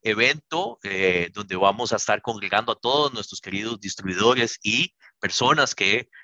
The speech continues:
son amantes de nuestros aceites esenciales y de la, eh, de cierta forma, de todos los productos naturales de Centroamérica en esta primera convención, eh, que vamos a estar haciendo. Así que la idea de hoy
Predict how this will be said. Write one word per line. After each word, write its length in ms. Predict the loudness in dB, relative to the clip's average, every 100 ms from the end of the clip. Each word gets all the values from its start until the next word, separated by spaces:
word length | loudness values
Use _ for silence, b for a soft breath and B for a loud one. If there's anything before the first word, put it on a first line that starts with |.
| _
son 200 | -2 2
amantes 460 | 6 4 2 -8
de 80 | -8
nuestros 280 | -10 -8 -10
aceites 360 | -8 -8 -6 -6
esenciales 720 | -6 -4 4 4 4 2 -2
y 60 |
de 140 | -6 -6
la, 200 | -6 -8 _ B B B B
eh, 480 | -12 -8 -6 -6 -8 -10
de 100 | -4
cierta 240 | -2 -2 0
forma, 280 | 2 4
de 100 | 2
todos 200 | 4 0
los 140 | 0 -2
productos 280 | -6 -4 -4
naturales 680 | -4 0 2 4 0 -4 -6
de 100 | -2
Centroamérica 720 | -2 0 2 2 2 -2 -6 B B B B
en 120 | 0
esta 160 | 2 2
primera 280 | 4 2 4
convención, 580 | 2 2 2 0 0 _ _
eh, 180 | -10 -10
que 140 | -4
vamos 220 | -2 -2 -8
a 40 |
estar 220 | -6 -6
haciendo. 340 | -4 -6 -2 -4
Así 200 | -4 0
que 120 | 4
la 140 | 4
idea 400 | 4 4 6 6
de 100 | 4
hoy 280 | 4 2